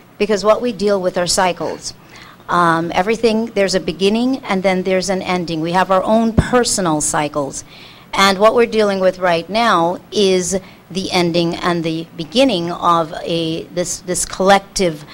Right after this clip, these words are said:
cyclic experience. I also refer to our experience that we have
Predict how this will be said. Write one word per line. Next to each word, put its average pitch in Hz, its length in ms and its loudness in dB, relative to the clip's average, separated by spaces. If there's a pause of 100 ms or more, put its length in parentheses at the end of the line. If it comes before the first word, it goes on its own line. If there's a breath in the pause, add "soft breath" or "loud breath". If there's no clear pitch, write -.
(140 loud breath)
cyclic 185 580 2
experience. 180 880 0
I 202 120 2
also 240 360 6
refer 220 440 2
to 220 180 0
our 165 140 4
experience 165 640 -2
that 170 120 -2
we 160 120 -8
have 165 420 0